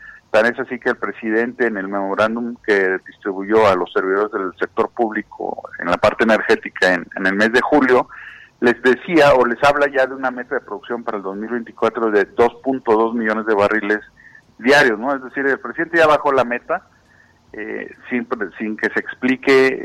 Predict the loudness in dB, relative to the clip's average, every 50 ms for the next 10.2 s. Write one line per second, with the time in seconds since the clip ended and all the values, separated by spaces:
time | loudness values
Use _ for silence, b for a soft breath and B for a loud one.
0 | -8 -8 -8 -10 -12 -16 _ _ _ _ _ _ 0 2 4 4 4 2 2 2
1 | 2 2 2 2 0 -2 -2 -6 -8 -6 -4 0 0 0 0 -2 -2 0 2 4
2 | 4 4 4 2 0 B B B B B B _ -4 -2 0 0 0 2 2 4
3 | 4 4 4 2 0 -2 -2 -2 -4 -4 -2 -4 -4 -4 -4 -4 -4 -4 -6 -4
4 | -2 -2 0 2 2 2 0 0 B B B B B B B B _ _ 2 4
5 | 4 4 4 4 6 6 6 4 2 -2 -8 -10 -10 -10 -8 -6 -8 -8 -8 _
6 | -12 -10 -2 -2 -2 0 0 0 -2 0 2 2 2 2 0 -4 -6 -6 -6 -2
7 | 0 0 0 0 0 -4 -4 -4 -6 -4 -2 0 0 0 0 0 -2 -6 -6 -8
8 | -8 -10 -12 -10 -6 -6 -4 -2 -2 -2 -2 -4 -4 -2 -2 0 0 0 2 2
9 | 2 2 2 0 0 0 -2 -6 -6 -4 -6 -8 -8 -12 -18 -6 0 2 4 4
10 | 4 2 -2